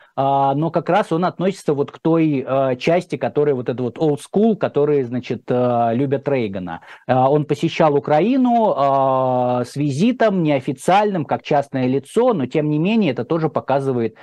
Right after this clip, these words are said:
как распространяется поддержка. Поэтому будем смотреть, но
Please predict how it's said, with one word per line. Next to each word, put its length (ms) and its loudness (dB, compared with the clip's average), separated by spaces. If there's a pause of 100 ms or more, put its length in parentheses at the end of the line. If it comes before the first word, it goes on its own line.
(180)
как 220 0
распространяется 880 -2
поддержка. 580 -4
Поэтому 400 2
будем 340 2
смотреть, 600 0
но 300 0